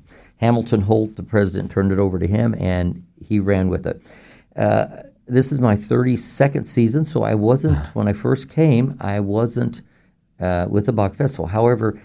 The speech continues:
Speaker 1: it was one of the really things that certainly attracted me here, and I was, um, somewhat promised, or I was promised that I'd do the Bach Festival conductor,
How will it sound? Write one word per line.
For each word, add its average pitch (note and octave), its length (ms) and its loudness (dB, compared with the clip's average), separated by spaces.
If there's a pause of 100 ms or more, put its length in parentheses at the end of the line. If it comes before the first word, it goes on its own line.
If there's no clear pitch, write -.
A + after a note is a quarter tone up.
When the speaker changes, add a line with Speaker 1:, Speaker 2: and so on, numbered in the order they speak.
(260)
Speaker 1:
it A#2 140 2
was A2 200 0
one A#2 220 2
of A#2 100 2
the G2+ 100 2
really A#2+ 340 2
things A#2+ 340 2
that - 160 -6
certainly G2 320 0
attracted F#2+ 520 -4
me E2 100 -4
here, F2 380 -4
and F2+ 400 -4 (300)
I G#2+ 180 0
was, G#2+ 260 0 (540)
um, D#2+ 520 -6
somewhat A#2+ 540 2
promised, B2 600 2
or G2 200 2
I G#2 60 6
was A2 220 4
promised F2+ 480 -2
that F2+ 100 0
I'd F#2 100 2
do G2 100 2
the F2 80 -4
Bach F2 240 0
Festival F2 260 -6
conductor, F#2 500 -2